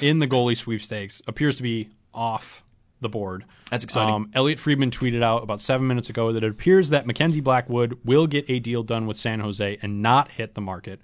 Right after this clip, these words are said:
Speaker 1: but there are still a lot of goalies out there. I didn't think that he was ever gonna be an option.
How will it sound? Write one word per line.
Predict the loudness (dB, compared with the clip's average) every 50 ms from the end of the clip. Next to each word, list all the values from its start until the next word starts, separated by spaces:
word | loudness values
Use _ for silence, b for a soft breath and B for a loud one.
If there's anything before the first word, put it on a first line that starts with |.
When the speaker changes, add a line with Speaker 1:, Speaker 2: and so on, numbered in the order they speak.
| b b b b -18
Speaker 1:
but | -6 -4
there | -2 -2
are | -2 -2
still | -6 -6 -4 -2 -2 -2 -2
a | -4
lot | -4 -2 -2 -2 -2 -2 -6
of | -6 -4
goalies | -4 -4 -4 -4 -6 -10 -12
out | -16 -16 -18
there. | -18 -18 -20 -20 B B B B B 4
I | 4 6
didn't | 6 4 2
think | 2 0 0 0 0 0
that | -2 0
he | 0 2
was | 2 2
ever | 2 2
gonna | 0 0 0
be | -2 -2
an | -4
option. | -4 -6 -8 -6 -6 -6 -6 -6 -8 b